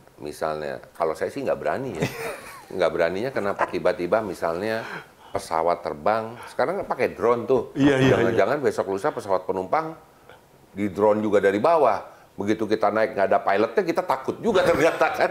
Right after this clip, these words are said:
Speaker 1: Bisa-bisa kita nggak, bisa-bisa kita nggak jadi. Tapi nggak pernah tahu.
Speaker 2: Betul.
Speaker 1: Kita nggak pernah tahu.
Speaker 2: Betul,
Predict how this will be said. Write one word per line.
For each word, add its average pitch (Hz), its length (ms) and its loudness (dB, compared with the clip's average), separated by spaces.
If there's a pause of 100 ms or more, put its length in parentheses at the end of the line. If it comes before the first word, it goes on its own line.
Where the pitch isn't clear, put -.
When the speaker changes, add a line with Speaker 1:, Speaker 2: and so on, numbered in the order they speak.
(100)
Speaker 1:
Bisa-bisa 151 560 0
kita 160 240 0
nggak, 147 240 4 (320)
bisa-bisa 156 480 4
kita 185 200 2
nggak 139 200 4
jadi. 131 120 4 (280)
Tapi 180 220 4 (1300)
nggak 170 200 0
pernah 196 200 2
tahu. 254 320 0
Speaker 2:
Betul. 160 380 2 (460)
Speaker 1:
Kita 190 200 -2
nggak 254 160 -4
pernah 240 200 -4
tahu. - 320 -2
Speaker 2:
Betul, 147 220 -2